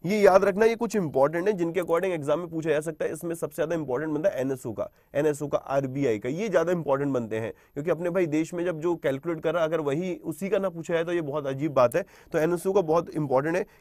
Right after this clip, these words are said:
कि एनएसओ ने इंडिया की दो हज़ार उन्नीस बीस की ग्रोथ रेट कितनी फोरकास्ट करी है। ये फाइनेंशियल ईयर के बेसिस पे है और ये जो Moody's इन्वेस्टर सर्विस है इसने कैलेंडर ईयर के बेसिस पे बताया है कि इंडिया की ग्रोथ रेट रहेगी फ़ाइव पॉइंट फ़ोर परसेंट। कितना? फ़ाइव पॉइंट फ़ोर परसेंट।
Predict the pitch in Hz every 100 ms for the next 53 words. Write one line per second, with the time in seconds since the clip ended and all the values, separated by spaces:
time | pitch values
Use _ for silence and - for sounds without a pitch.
0 | - 165 165 190 202 170 170 175 185 170
1 | 175 160 156 147 165 156 156 175 - 170
2 | 160 175 147 123 113 - 101 98 92 _
3 | _ - 233 202 170 180 190 220 202 202
4 | 160 156 185 - 190 220 - 160 175 196
5 | 170 156 196 196 175 170 196 180 151 165
6 | 202 175 175 185 147 151 175 170 156 165
7 | 147 147 147 143 127 131 175 - _ 170
8 | 160 170 202 156 156 175 175 147 175 202
9 | 143 147 - 165 185 147 131 104 101 120
10 | 160 240 226 147 139 - 156 185 - 131
11 | - 98 -